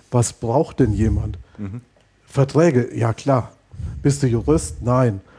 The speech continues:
Speaker 1: Auf einer, auf einer Fujitsu-Konferenz vor ein paar Jahren hat ein Anwender, ein großer Anwender gesagt:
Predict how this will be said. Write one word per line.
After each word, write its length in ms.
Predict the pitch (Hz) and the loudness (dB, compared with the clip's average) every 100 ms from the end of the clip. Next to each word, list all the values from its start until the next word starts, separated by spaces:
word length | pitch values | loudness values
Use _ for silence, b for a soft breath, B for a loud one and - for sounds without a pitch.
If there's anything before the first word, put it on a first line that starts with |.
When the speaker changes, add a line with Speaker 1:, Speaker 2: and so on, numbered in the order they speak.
| b - | b -6
Speaker 1:
Auf 160 | 127 | -2
einer, 300 | 131 123 117 - | 2 2 2 -4
auf 160 | 131 120 | -8 -2
einer 120 | 127 | -2
Fujitsu-Konferenz 960 | - 120 143 160 143 156 147 139 143 - | 0 -2 0 -2 0 -2 0 0 0 0
vor 120 | 139 | -2
ein 60 | |
paar 120 | 123 127 | 2 4
Jahren 240 | 135 131 | 4 4
hat 120 | 135 | 2
ein 80 | 123 | 0
Anwender, 440 | 135 175 143 120 | 0 2 2 2
ein 80 | 113 | -2
großer 300 | - 139 156 | -4 -2 -2
Anwender 340 | 143 143 139 135 | -2 0 2 2
gesagt: 320 | 131 143 | 2 0